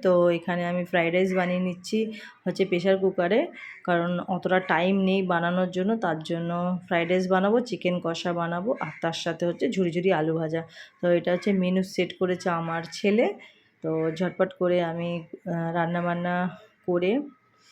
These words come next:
তো এই যে বসিয়ে দিলাম। এই চিকেনটাকে একটুখানি ভালো করে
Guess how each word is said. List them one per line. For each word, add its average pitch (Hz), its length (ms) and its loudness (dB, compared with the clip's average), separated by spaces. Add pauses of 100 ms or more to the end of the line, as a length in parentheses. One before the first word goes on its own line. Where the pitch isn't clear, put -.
(280)
তো 156 100 -2 (420)
এই 208 80 0
যে 214 100 6
বসিয়ে 202 440 4
দিলাম। 202 360 4 (1000)
এই 180 460 2
চিকেনটাকে 202 540 2
একটুখানি 208 440 0
ভালো 196 340 2
করে 202 260 4